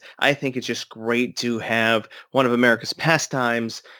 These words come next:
I know it's supposed to be the America pastime, but I think N F L is also part of that now. Uh, but baseball is back. And again, I'm just thrilled. So for me, keeping it light, I am just excited. Obviously, I'm a huge Tampa Bay Rays fan.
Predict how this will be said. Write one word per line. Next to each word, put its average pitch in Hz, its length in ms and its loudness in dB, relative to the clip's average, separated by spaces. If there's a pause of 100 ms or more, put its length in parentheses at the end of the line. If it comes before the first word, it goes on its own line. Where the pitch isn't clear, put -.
(160)
I 113 60 -6
know 110 120 0
it's 107 80 -4
supposed - 220 -6
to - 20 -18
be 107 180 -2
the 113 220 2
America 107 420 2
pastime, 101 480 -2
but 104 120 0
I 101 40 0
think 104 200 2
N 107 100 4
F 104 160 0
L 101 160 4
is 101 100 2
also 107 280 0
part 101 220 -2
of 104 40 -4
that 104 140 -4
now. 107 220 -2 (380)
Uh, 101 260 6
but 120 280 2
baseball 139 440 4
is 113 100 -2
back. 113 420 -2
And 123 160 -4
again, 139 260 2
I'm 135 200 0
just - 340 -16
thrilled. 143 420 -4 (120)
So 139 400 -2 (160)
for 139 140 -4
me, 175 420 0
keeping 185 260 0
it 165 100 4
light, 147 440 4 (100)
I 151 140 4
am 160 180 0
just 131 420 0
excited. 139 880 2 (140)
Obviously, 120 380 0
I'm 120 160 2
a 110 220 0 (200)
huge 156 840 2
Tampa 123 280 2
Bay 113 200 4
Rays 135 540 2
fan. 123 400 0